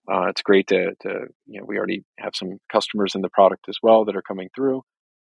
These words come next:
Uh, and in terms of how we play nice with other products, um,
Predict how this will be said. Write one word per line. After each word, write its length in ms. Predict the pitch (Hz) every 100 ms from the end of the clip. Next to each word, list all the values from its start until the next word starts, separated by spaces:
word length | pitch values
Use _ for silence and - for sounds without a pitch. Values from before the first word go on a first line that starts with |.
| _ _ _ _
Uh, 300 | 120 117 117
and 280 | 127 123 120
in 160 | 120 113
terms 260 | 139 135
of 80 | 123
how 120 | 123
we 120 | 117 110
play 200 | 123 113
nice 260 | 113 -
with 100 | 104
other 200 | 107 101
products, 540 | - 123 160 165 - -
um, 440 | 117 107 101 98